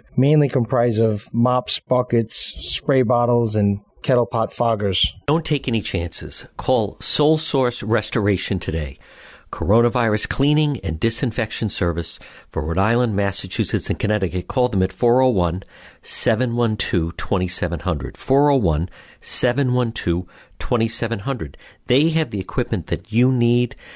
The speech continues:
Speaker 2: They will fully clean your home, your property, your office, your school, whether it's any type of business. You heard C D C approved, environmentally and pet friendly. They have the protective equipment.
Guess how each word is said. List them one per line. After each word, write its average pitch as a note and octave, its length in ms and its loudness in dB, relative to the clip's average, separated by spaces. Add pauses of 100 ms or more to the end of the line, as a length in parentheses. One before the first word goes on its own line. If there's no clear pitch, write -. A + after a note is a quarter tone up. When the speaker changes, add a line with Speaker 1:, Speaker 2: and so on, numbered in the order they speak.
(160)
Speaker 2:
They F2+ 120 2
will D#2 200 0
fully A2+ 560 0
clean F#2 560 -2
your G#2+ 320 4
home, D#3 640 2
your D2 220 -2
property, C3+ 760 0
your - 320 2
office, A#2 580 -2 (260)
your E2 180 -2
school, D#3+ 760 2 (600)
whether F#2+ 280 4
it's - 360 -2 (200)
any F#3 300 4
type D3+ 380 -4
of G2 180 -2
business. D#2+ 560 -2 (400)
You F#2 120 0
heard B2+ 300 0
C - 300 0
D F3 140 -2
C D#3 240 0
approved, G#2 640 -2 (380)
environmentally C3+ 1120 0
and F2+ 160 -4
pet - 260 -6
friendly. C3+ 520 -2 (220)
They E2+ 120 -2
have F#2+ 180 -2
the - 80 -6
protective - 540 -6
equipment. C3 540 -6